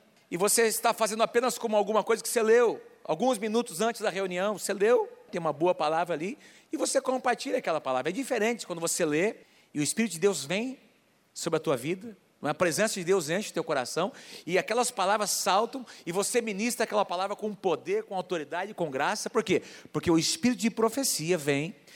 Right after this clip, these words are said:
o Espírito de Deus vem naquele lugar, e a atmosfera daquele ambiente é mudada, e a palavra penetra no coração das pessoas, e produz mudança. Amém? Deixa eu tentar ilustrar isso pra você.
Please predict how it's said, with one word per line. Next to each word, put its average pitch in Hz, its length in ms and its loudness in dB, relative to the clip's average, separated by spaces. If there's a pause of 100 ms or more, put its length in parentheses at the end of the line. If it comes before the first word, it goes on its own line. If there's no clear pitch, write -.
(120)
o 139 60 -2
Espírito 220 280 2
de 240 100 2
Deus 220 260 6
vem 190 220 2
naquele 196 280 2
lugar, 151 380 0 (240)
e 131 160 2
a 202 60 8
atmosfera 233 880 4 (160)
daquele 220 320 0
ambiente 202 380 -2
é 220 40 2
mudada, 190 400 0
e 196 40 2
a 180 60 2
palavra 190 400 2 (260)
penetra 175 400 0
no 147 80 -4
coração 143 340 0
das 135 140 -4
pessoas, 113 680 -6 (300)
e - 60 -2
produz 139 320 2
mudança. 113 680 -2 (240)
Amém? 151 460 0
Deixa 196 180 -2
eu 214 40 -2
tentar 190 260 -2
ilustrar 147 400 -2
isso - 140 -6
pra 113 100 -8
você. 104 360 -6